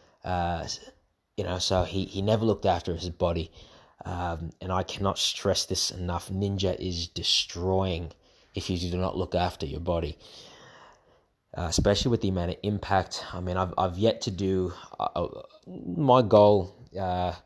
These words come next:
scientifically is to actually analyze and, and, and, and do research on, um, the actual loading, the, the actual load,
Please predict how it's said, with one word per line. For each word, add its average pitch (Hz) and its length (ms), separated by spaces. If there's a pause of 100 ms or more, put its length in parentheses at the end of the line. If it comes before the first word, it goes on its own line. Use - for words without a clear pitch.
(340)
scientifically 92 840
is 85 140
to 85 100
actually 85 600 (560)
analyze 90 520
and, 85 200
and, 85 180
and, 76 240
and 87 280
do 87 160
research 90 600
on, 85 200
um, 85 360 (1040)
the 107 120
actual 92 360
loading, 90 540 (640)
the, 87 160
the 90 140
actual 92 300
load, 87 400